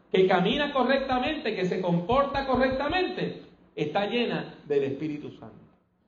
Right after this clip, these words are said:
Y eso es bien importante que usted y yo lo entendamos.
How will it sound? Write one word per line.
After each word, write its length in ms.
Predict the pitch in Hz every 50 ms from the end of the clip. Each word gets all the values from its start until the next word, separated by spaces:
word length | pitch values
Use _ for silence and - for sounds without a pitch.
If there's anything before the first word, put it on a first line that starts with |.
| _ _ _ _ _ _ _ - - - - _ _ _ _ _ _ _ _ -
Y 100 | 202 262
eso 180 | 277 285 302
es 100 | 294 226
bien 320 | - 240 262 294 294 294 -
importante 580 | - 262 240 226 233 - 269 277 269 269 240
que 60 | 208 185
usted 500 | 180 180 220 240 240 240 240 240 - -
y 120 | 233 190
yo 160 | 170 214 226
lo 100 | 226 226
entendamos. 680 | 214 208 214 185 170 151 147 165 180 180 - - -